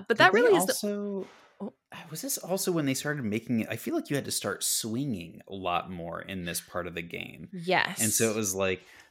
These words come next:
Speaker 2: swing to the plant bulb, light it up blue so it will grow, swing back, and then swing toward the plant again and grabbing
Speaker 1: Mm-hmm.
Speaker 2: it. And I thought the timing elements of that were really fun because it's like
Speaker 1: Yes.
Speaker 2: you have to hit it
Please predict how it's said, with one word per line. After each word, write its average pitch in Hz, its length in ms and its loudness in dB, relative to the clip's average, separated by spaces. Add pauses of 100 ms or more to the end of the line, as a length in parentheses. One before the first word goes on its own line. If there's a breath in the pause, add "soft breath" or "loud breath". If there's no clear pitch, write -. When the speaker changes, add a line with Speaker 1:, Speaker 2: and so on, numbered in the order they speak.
Speaker 2:
swing 139 640 2
to 151 120 0
the 127 100 0
plant 107 400 -2
bulb, 87 440 -2 (140)
light 101 340 2
it 113 100 2
up 113 200 2
blue 98 300 0
so 98 180 0
it 95 100 -2
will 98 120 -4
grow, 90 500 0
swing 104 460 0
back, 90 440 -2 (260 soft breath)
and 98 120 -4
then 95 80 -2
swing 95 320 -2
toward 104 260 0
the 95 80 -4
plant 101 380 -4
again 92 760 -2 (280 soft breath)
and 101 180 0
grabbing 98 420 4
Speaker 1:
Mm-hmm. - 20 -2
Speaker 2:
it. 90 120 -6
And 95 100 -4
I 92 60 0
thought - 260 -6
the 98 80 -4
timing 127 640 -2
elements 95 500 -2
of 90 180 -10
that 87 280 -2
were 95 180 -4
really 107 540 0
fun 127 680 -2 (360 loud breath)
because 117 240 4
it's - 160 2
like 101 160 2
Speaker 1:
Yes. 95 60 -8
Speaker 2:
you 101 100 -2
have 113 140 2
to 113 60 0
hit 127 280 -2
it 120 320 2